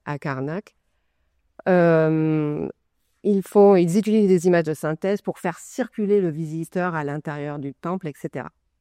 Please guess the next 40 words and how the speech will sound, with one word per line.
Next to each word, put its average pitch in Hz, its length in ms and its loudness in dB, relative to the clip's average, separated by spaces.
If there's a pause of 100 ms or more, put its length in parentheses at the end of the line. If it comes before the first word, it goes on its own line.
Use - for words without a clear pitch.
Alors, 147 160 -4
ce - 40 -18
qui - 60 2
est 196 60 8
intéressant 202 500 6
aussi, 214 380 4
euh, 156 180 6
et 160 140 0
c'est, 165 260 0
euh, 131 340 0 (760)
et 196 60 -14
c'est 160 180 -8
plus 185 160 0
mo-, 185 260 4
modeste, 180 520 0
mais 160 180 2 (300)
dès 233 180 4
le 220 80 -2
départ, 220 500 2
euh, 160 240 2
euh, 160 240 0
tout 240 160 -2
le, 160 640 2 (420)
tout, 202 240 0 (120)
toute 226 260 -6
le, 165 420 0
toute - 180 -6
la 202 100 4
rhétorique 208 560 0
de 160 100 -2
ces, 160 320 -4
euh, 135 260 -6
de 135 160 -10
ces 147 240 -10
expérimentations 165 840 -6
va 202 140 -2
utiliser 170 460 -4
le 160 100 -2
fait - 480 -8
que 233 260 2